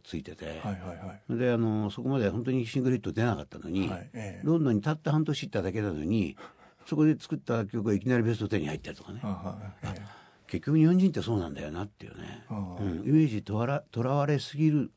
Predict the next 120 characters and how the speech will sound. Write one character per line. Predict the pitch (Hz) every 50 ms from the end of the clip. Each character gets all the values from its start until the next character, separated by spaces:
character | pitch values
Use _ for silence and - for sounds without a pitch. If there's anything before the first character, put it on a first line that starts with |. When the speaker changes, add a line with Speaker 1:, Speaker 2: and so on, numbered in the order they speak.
| _ -
Speaker 1:
ま | - 113 101 92
あ、 | 80 76 -
ま | 113 110 95
あ、 | 85 - - - - - - - - - - _ _ _ _ _ -
も | 101 101 107 117 117 120 139
の | 175
す | 196 240
ご | 233
く | 165
真 | 127 123 117
面 | 117
目 | 110
な | 110 110 107 95 - - -
人 | 101 123 123
種 | - 110
で | 101 113
も | 101 92
あ | 104
る | 147
ん | 160 127
だ | 95
け | - 82
れ | 78 78
ど | - 76
も、 | 76 82 85
Speaker 2:
は | -
い、 | - - 131
え | 107 98 92 85 76 - - _
え。 | -
Speaker 1:
え | 82
っ |
と、 | - - 85 80 78 -
簡 | - 107 120 117
単 | 104 127 127 143
に、 | 160 170 180 - - _ _ _ _ -
え | 101 101 98 92 90 85 82 80 80 78 69 65 62 50 - - - 52 50
ー、 | -
コ | - 120
ン | 113 101
ト | 120 113
ロ | 123
ー | 123
ル | 107
で | 98 101 87
き | 90
る | 80
人 | 85 - -
た | 92 90
ち | 76 85
も | 78 98
あ | 104
る | 101 98
っ |
て | - - -
い | 85
う |
の | 87 90
は、 | 95 110 120 110 78 -
Speaker 2:
は | - - 101 95
い。 | 82 - - _ _ _ _ _ - 123
Speaker 1:
向 | 139 - 156 123
こ | - 165
う | 170
に | 180
行 | 156
っ | -
て | - 101
す | - -
ご | 95
く | 101
感 | - - - 76
じ | -
ま | - 92
し | 95
た | - -
よ | -
ね。 | - - -
Speaker 2:
あ | 107
あ。 |
Speaker 1:
だ | 101
か | 95 92
ら、 | 87 85 - -
あ | -
の、 | 98 87 87
コ | 85 - 113
ン | 117
ト | 113 127
ロ | 120 123
ー |
ル | 104
さ | - 95 98
れ | 113
な | 135 151 156
い | 156
側 | 151 147 139 135
で | 131 131
い | 113
た | 101 131 123
い | 120
な | 113 110
っ | 104
て | - - 98
い | 85
う | 85
の | 82 73
は | 69
常 | - - 104
に | 92
考 | 101 98 80
え |
る | 78 76
よ | 78
う | 78
に | 73
な | 71 69
り | 69
ま | - -
し | - -
た | 78
ね。 | 87